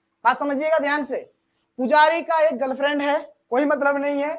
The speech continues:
ये तो इससे बहुत ही अच्छे तरीके से प्यार करते हैं, लेकिन ये जो girlfriend है ना भाई, girlfriend मतलब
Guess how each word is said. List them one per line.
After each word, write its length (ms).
ये 120
तो 100
इससे 200
बहुत 260
ही 60
अच्छे 160
तरीके 200
से 100
प्यार 260
करते 280
हैं, 240
लेकिन 280
ये 120
जो 200
girlfriend 460
है 80
ना 280
भाई, 220
girlfriend 400
मतलब 380